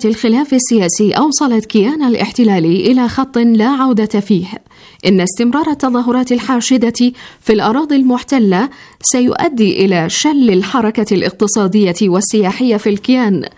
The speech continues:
كذلك سماح رئيس حكومة كيان الاحتلال بنيامين نتنياهو للصهاينة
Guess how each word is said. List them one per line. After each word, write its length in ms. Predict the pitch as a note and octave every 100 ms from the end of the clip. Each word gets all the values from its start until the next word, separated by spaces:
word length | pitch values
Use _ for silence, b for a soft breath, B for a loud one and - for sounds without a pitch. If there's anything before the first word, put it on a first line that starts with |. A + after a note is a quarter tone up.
| b _
كذلك 480 | C#4+ A#3 G4 G4+ D#4
سماح 440 | - A#3+ B3+ C#4+
رئيس 600 | C4+ A#3 - C#4+ - B3 A#3
حكومة 540 | A#3+ A#3+ E4+ D4+ B3 A3
كيان 300 | A3 F#3+ B3+
الاحتلال 560 | A3+ A3+ - B3 A3+ G#3
بنيامين 540 | A3 G#3 F3+ G3+ B3+
نتنياهو 480 | A3 C4 G3 G#3 G#3+
للصهاينة 720 | F#3+ - A#3 B3+ A3 E3